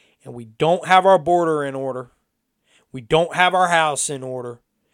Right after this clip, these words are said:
We're more strongly divided than ever. We have a government that absolutely lies to us on every opportunity it gets. They lied to us about covid.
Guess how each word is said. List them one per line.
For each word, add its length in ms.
We're 80
more 200
strongly 680
divided 480
than 120
ever. 320
We 100
have 100
a 60
government 460
that 200
absolutely 640
lies 460
to 140
us 380
on 200
every 640
opportunity 960
it 200
gets. 560
They 120
lied 400
to 80
us 180
about 340
covid. 440